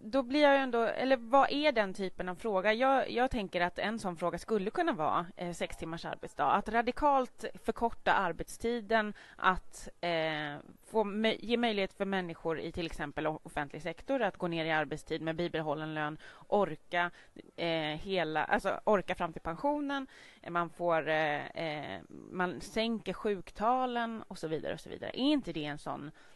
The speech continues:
fråga som man skulle liksom kunna, om det var fler som nappade <laughs> eller om man försökte sköta det där, eh, kommunikationen på rätt sätt, skulle också behöva förhålla sig till?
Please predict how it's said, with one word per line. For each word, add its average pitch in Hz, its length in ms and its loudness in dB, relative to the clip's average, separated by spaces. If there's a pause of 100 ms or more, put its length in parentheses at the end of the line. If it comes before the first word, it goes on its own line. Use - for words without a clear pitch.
(540)
fråga 156 440 0
som 180 160 -4
man 175 120 0
skulle 175 380 -4 (300)
liksom 170 320 -6
kunna, 180 640 -2
om 175 340 0
det 160 60 -2
var 165 80 2
fler 185 460 0 (100)
som 180 320 -4
nappade - 500 0
<laughs> - 120 0
eller 196 280 2
om 190 60 2
man 190 220 0
försökte 190 420 0
sköta 185 440 4
det 180 100 -2
där, 170 180 4
eh, - 520 -6
kommunikationen 180 640 -4
på 151 60 -4
rätt 151 160 -6
sätt, - 200 -8
skulle 190 280 0
också 180 160 -6
behöva 170 220 -4
förhålla 220 360 2
sig 180 120 -8
till? - 200 -8